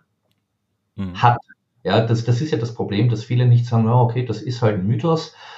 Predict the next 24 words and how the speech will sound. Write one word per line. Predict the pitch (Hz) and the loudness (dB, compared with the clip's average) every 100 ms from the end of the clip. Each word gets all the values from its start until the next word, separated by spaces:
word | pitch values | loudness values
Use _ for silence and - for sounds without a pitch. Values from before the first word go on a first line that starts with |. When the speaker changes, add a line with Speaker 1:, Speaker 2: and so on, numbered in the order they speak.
| - | -14
Speaker 2:
äh, | 165 104 107 107 110 | -6 2 4 4 2
und | - 107 107 - | 2 0 0 0
ein, | 101 98 98 98 | 2 4 4 2
äh, | 95 95 92 95 98 | 0 -2 -4 -6 -6
eschatologisches | 107 101 120 110 98 110 120 101 - | -6 -4 -2 0 0 0 -2 -6 -8
Phänomen“, | 90 87 90 127 196 214 - _ | -6 -2 0 2 2 2 -4 _
sondern | - 113 120 131 123 123 - - - _ _ _ | -2 2 6 6 6 4 2 -12 -20 _ _ _
wir | - 104 123 175 156 | -6 2 4 4 4
wollen | 113 120 156 - | 6 6 4 2
es | 135 135 - - | 0 -2 -6 -20
zu | - - 156 185 | -18 -6 0 0
unseren | 190 135 120 117 107 | 0 -4 -2 0 0
Lebzeiten | 101 123 - - - 90 92 - 110 107 107 107 101 _ _ _ _ _ _ - | 2 0 -2 -10 -4 0 0 0 0 2 4 2 0 _ _ _ _ _ _ 0
herbeiführen. | 104 92 104 - 151 - _ _ _ - | 4 4 2 0 -6 -10 _ _ _ -20
Ja. | 170 _ _ | -20 _ _
Speaker 1:
Ja. | 98 95 | -14 -2
Speaker 2:
Das | - - | -2 0
ist | 269 214 | -2 -2
übrigens | 185 - 175 160 - 123 | -4 0 0 0 0 0
wiederum | 202 - 170 175 | 4 4 6 4
eine | - 123 | 4 2
Geschichte, | 123 117 185 - - | 2 -2 -4 -4 -4
die | 117 | -4
zurückgeht | - 123 139 - - - - 214 - | -2 0 2 0 -4 -4 0 0 -4